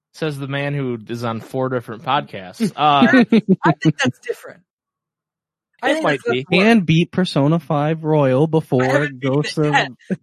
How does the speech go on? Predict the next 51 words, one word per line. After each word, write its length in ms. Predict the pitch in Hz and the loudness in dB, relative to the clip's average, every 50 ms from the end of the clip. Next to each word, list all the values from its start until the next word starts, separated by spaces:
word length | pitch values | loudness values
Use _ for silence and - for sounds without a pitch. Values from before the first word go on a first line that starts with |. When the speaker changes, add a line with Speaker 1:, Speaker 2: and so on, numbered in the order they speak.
| _ - 214 | _ -8 -4
Speaker 2:
I 40 | 202 | -2
haven't 260 | 233 247 220 214 202 | -2 -2 -2 0 0
beaten 240 | 240 214 233 - 208 | 0 -2 -2 -2 -6
it 60 | - - | -6 -4
yet. 140 | 233 - 151 143 - _ - 202 | -4 -6 -6 -8 -14 _ -8 -8
I 60 | 208 | -8
beat 280 | 175 151 240 247 - | -8 -8 -10 -6 -4
Speaker 3:
<laughs> 20 | 196 | -2
Oh, 20 | 170 | 0
you 120 | 151 147 | 2 2
Speaker 2:
the, 80 | 139 131 | 2 2
Speaker 3:
haven't? 300 | 135 135 - 156 139 - - - _ _ _ _ _ | 0 0 -2 -4 -8 -10 -16 -20 _ _ _ _ _
Speaker 2:
I 120 | 196 196 202 | -8 -8 -8
beat 300 | 165 220 233 208 - - | -8 -10 -12 -12 -12 -14
the, 220 | 233 214 208 196 | -10 -6 -6 -4
uh, 140 | 185 175 170 | -4 -4 -6
Persona 400 | - 202 180 - 214 202 185 175 | -6 -10 -12 -10 -8 -8 -8 -8
five 360 | - - 185 175 170 165 165 | -8 -8 -6 -6 -6 -8 -10
content. 440 | - 165 143 139 131 - 131 131 131 | -14 -18 -18 -18 -18 -18 -20 -18 -16
I 80 | 139 156 | -16 -16
still 220 | 160 - 226 220 | -12 -10 -10 -10
need 160 | 202 202 185 147 | -8 -10 -10 -12
to 60 | 165 | -14
do 160 | 156 170 165 | -14 -12 -10
Royal. 360 | 160 156 151 143 135 139 135 123 | -10 -10 -10 -10 -12 -14 -16 -18
Speaker 1:
Hmm. 140 | 117 104 95 95 | -18 -18 -14 -12
Speaker 3:
Oh, 840 | 110 110 113 113 117 113 113 113 113 110 110 110 107 104 101 98 98 101 104 | -8 -6 -4 -4 -4 -2 -2 -2 -2 -2 -2 -2 -2 -4 -4 -4 -4 -4 -6
okay, 280 | - - - 92 90 | -8 -8 -8 -8 -6
okay, 240 | 90 92 - - 90 | -6 -8 -8 -8 -4
Speaker 1:
So, 320 | 85 - 254 247 240 226 214 | 0 2 2 4 4 2 0
Speaker 3:
okay. 100 | - - - _ _ _ _ _ _ _ _ | -2 -6 -12 _ _ _ _ _ _ _ _
Speaker 1:
right 180 | 208 240 262 247 | 0 0 0 2
now 220 | 233 226 226 220 | 0 0 2 2
the 160 | 214 196 180 170 | 2 2 2 0
answer 240 | 170 - - 185 170 | 0 -2 -2 -2 -2
is 140 | 160 143 - | -2 -2 -4
we're 160 | 147 147 135 123 | -4 -4 -4 -4
not. 420 | 123 127 123 120 113 104 98 - - | -6 -6 -4 -4 -4 -6 -8 -10 -12
<laughs> 340 | - - - 220 - - - | -12 -8 -8 -8 -8 -6 -2
Speaker 3:
Yeah. 260 | 123 123 123 120 113 113 | 0 2 2 2 2 2
Speaker 1:
Like, 80 | 107 104 | 0 0
we're 100 | - 190 | -2 -2
not 220 | 185 185 190 190 | 0 0 0 0
doing 240 | 185 170 170 170 165 | 2 2 2 2 0
a 40 | 156 | -2
great 280 | 135 151 151 151 147 131 | -2 -2 -2 -2 -2 -2
job 340 | 143 139 135 139 143 139 | -2 0 2 2 2 0
of 140 | 143 135 139 | -2 -4 -2
it. 200 | 147 147 151 139 | -2 -2 -2 -2
We 140 | 147 147 143 | -2 -4 -2
haven't 460 | 143 156 151 147 139 143 139 139 139 | -2 0 -2 -2 -2 -2 -4 -6 -8